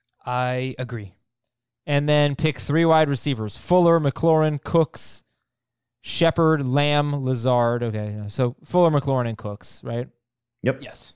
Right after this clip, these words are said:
Speaker 2: And then a flex, which is David Johnson, Justin Jackson, or Shepard or Lamb.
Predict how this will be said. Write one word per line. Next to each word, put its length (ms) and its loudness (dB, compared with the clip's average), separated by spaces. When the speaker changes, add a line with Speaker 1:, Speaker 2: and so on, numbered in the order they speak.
Speaker 2:
And 160 -2
then 100 4
a 40 2
flex, 540 0
which 260 -6
is 220 0
David 340 2
Johnson, 540 0
Justin 340 0
Jackson, 580 0
or 360 2
Shepard 520 0
or 140 -2
Lamb. 360 -2